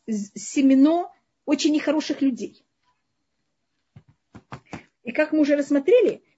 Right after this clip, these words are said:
вот это корень, э, ра на иврите. Это корень может быть, видите, мереим, корень его это ра или руа. Это может быть или зло,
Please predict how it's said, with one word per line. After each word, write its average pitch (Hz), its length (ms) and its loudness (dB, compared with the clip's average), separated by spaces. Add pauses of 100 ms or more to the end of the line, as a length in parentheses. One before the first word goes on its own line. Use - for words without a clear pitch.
вот 240 140 0
это 311 160 0
корень, 277 520 0 (400)
э, 175 300 -6 (760)
ра 214 300 -6 (1600)
на 262 160 4
иврите. 294 520 2 (380)
Это 277 240 -2
корень 311 380 0
может 285 280 0
быть, 240 260 -2
видите, 269 260 0
мереим, 269 640 2
корень 262 340 2
его 220 240 2
это 185 220 -4
ра 285 220 -2
или 202 200 0
руа. 370 480 -4 (380)
Это 294 240 -2
может 294 320 0
быть 277 340 -2
или 269 260 2
зло, 233 640 -2